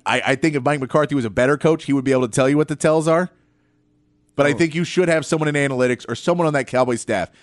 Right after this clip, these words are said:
Speaker 1: has to be able to go, "This is what they know. This is how they know it. We need to change that."
Speaker 2: Or even just, like, tendency breakers when you have big
Speaker 1: Exactly.
Speaker 2: Yeah.
Speaker 1: And, and just go,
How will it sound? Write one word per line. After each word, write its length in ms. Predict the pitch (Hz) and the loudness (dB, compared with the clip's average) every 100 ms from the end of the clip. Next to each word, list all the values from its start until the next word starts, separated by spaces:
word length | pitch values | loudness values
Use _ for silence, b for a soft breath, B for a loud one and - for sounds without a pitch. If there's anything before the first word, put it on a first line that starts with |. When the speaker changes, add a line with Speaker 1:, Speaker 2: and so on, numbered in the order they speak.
| b | b
Speaker 1:
has 200 | 139 143 | 0 0
to 60 | 151 | 2
be 60 | |
able 120 | 151 131 | 2 2
to 60 | |
go, 260 | 123 120 104 b b | 2 2 0 b b
"This 180 | - 151 | -2 0
is 80 | 170 | 2
what 140 | 175 | 0
they 120 | 170 156 | 2 0
know. 340 | 143 135 127 - - | 2 2 0 -4 -2
This 120 | 143 | 0
is 60 | |
how 100 | 147 | 2
they 120 | 147 143 | 2 2
know 200 | 123 123 | 2 0
it. 120 | 110 _ | -2 _
We 120 | 120 | -2
need 180 | 131 123 | 0 -2
to 40 | |
change 300 | 113 135 104 | -2 -2 -4
that." 180 | 85 - _ _ _ | -8 -14 _ _ _
Speaker 2:
Or 180 | 156 175 | -4 0
even 220 | 180 170 | 0 -2
just, 220 | 139 127 | -4 -4
like, 200 | 120 110 | -6 -6
tendency 380 | - 131 135 - | -6 -4 -4 -6
breakers 540 | 101 95 98 92 78 113 | -10 -10 -10 -14 -14 -8
when 100 | 117 | -6
you 120 | 113 | -6
have 100 | 110 | -6
big 220 | 113 113 | -6 -2
Speaker 1:
Exactly. 380 | - 202 277 254 | 0 2 0 0
Speaker 2:
Yeah. 80 | - | 0
Speaker 1:
And, 180 | 185 196 | 0 -2
and 140 | 185 185 | -4 0
just 200 | 226 214 | 0 0
go, 240 | 220 202 | 0 0